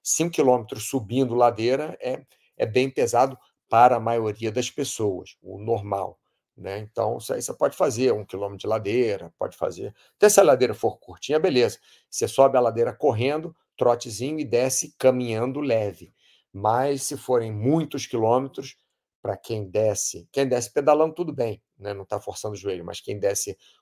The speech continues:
correndo, descer cinco quilômetros de ladeira correndo, realmente é complicado. Força muito coluna, é, joelho, pode forçar tornozelo também, enfim. É, a mesma coisa se aplica com escada, né? Você pode subir escada, época da pandemia,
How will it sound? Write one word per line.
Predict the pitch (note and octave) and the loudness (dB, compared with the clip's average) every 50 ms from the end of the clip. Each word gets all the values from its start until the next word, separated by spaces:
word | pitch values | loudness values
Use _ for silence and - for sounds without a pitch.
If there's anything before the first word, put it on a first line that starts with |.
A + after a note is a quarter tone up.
| _ _ - | _ _ 2
correndo, | - A#2+ G#2 F#2 G#2+ A2+ A#2+ B2+ C3 C3 C#3+ | 6 6 6 6 4 0 0 0 -2 -4 -6
descer | A#2+ A2 G2 - - G#2+ - | -6 -6 -6 -6 -8 -8 -8
cinco | - - A2+ G#2+ | -10 -10 -10 -8
quilômetros | - G2+ G#2 G#2+ G#2 F2+ | -6 -4 -4 -4 -6 -6
de | G2 | -8
ladeira | G#2+ G#2 G2+ G2+ F#2+ F#2+ | -6 -6 -6 -8 -10 -8
correndo, | - - G2 F2+ G2 G#2+ A2+ A#2 A#2+ | -4 -4 -4 -4 -4 -6 -6 -4 -4
realmente | A#2+ A2+ G#2+ A2 A2 G#2+ - A#2 | -4 -2 -4 -4 -6 -8 -6 -6
é | A2+ A2 A2 _ _ _ _ _ _ | -6 -8 -8 _ _ _ _ _ _
complicado. | - A#2 A2 A2 A#2 A2+ A2 - F#2+ G2 F#2 F2+ - | -2 -2 -2 -2 -4 -10 -8 -4 -4 -4 -4 -6 -8
Força | - - A2 G#2 - - A2 G#2 | -2 2 2 2 2 0 -4 -4
muito | G2+ G2 G2+ G#2 G#2 - A2+ G#2+ - _ _ _ _ _ _ _ - | -4 -6 -8 -8 -10 -10 -10 -12 -12 _ _ _ _ _ _ _ 0
coluna, | - B2 A#2 A2+ B2+ C#3+ D3 C#3 B2+ A#2 A2 G#2 F#2+ E2+ - _ _ _ _ _ _ | 2 2 4 4 2 2 2 2 2 0 -2 -6 -6 -8 -12 _ _ _ _ _ _
é, | - G2+ G2+ G2+ G#2+ G#2+ G#2+ G#2+ G#2 G#2 G2+ | -6 -4 -4 -2 -2 -2 -4 -6 -6 -8 -10
joelho, | - - G#2+ A#2 B2+ D3 D3+ C#3+ C3 A#2+ A2+ G2+ G2+ F#2+ F#2+ F#2 - _ | -6 -2 4 6 6 8 8 8 8 6 4 0 -4 -6 -8 -10 -4 _
pode | - F#2+ F#2+ - | 2 2 2 0
forçar | - - - - G#2 - | -4 -6 -4 -2 -4 -4
tornozelo | - G2+ G2 G2+ G2+ G2 F2+ G2 A2+ A2 G#2 G#2+ | -4 -4 -6 -4 -4 -4 -2 -2 -2 -2 -4 -4
também, | - G2+ F#2+ G2 A2 A#2+ B2 A2+ G#2 A2+ _ _ | -8 -8 -6 -4 -4 -6 -6 -8 -10 -14 _ _
enfim. | - A2+ F#2+ - - D#2+ - _ _ _ _ _ _ _ _ - - - - - - _ _ _ _ - | -16 -14 -14 -12 -14 -14 -16 _ _ _ _ _ _ _ _ -20 -20 -20 -20 -20 -20 _ _ _ _ -2
É, | G#2+ G#2+ G#2 G#2+ G#2+ G#2 | 2 4 4 4 6 6
a | A2+ A#2+ | 4 6
mesma | C3+ D3+ E3+ F3 D3 D#3 D3+ D3 | 8 10 8 8 8 6 0 2
coisa | - - D#3+ D#3+ C#3+ | 4 6 4 4 6
se | C3+ - | 6 4
aplica | D3+ - - D#3+ D3+ D3+ - - | 4 4 2 0 -2 -2 -2 -6
com | - - D#3 | -8 -6 -6
escada, | D#3 - - - - A2+ G#2+ G#2 G2+ F#2+ G2 | -6 -6 -2 2 4 4 4 4 2 -2 -6
né? | G2+ G#2+ | -4 -4
Você | A#2 A#2+ - A#2+ | -4 -2 -2 -2
pode | - - C#3 C#3+ C#3 C3+ | 2 4 4 4 4 4
subir | - - C3+ A#2 A#2+ | -4 -6 -6 -6 -6
escada, | G#2+ - - - B2 C#3+ D3 B2+ A2 A#2 | -6 -4 2 4 6 6 6 4 2 0
época | A2+ - - A2 G2+ | 0 0 0 -2 -2
da | G2+ F#2+ | -2 -2
pandemia, | - - A2 G#2+ G2+ F#2+ G2 A#2 C3 C3 G#2 F2+ | -2 -2 -4 -4 -4 -6 -6 -4 -4 -4 -6 -8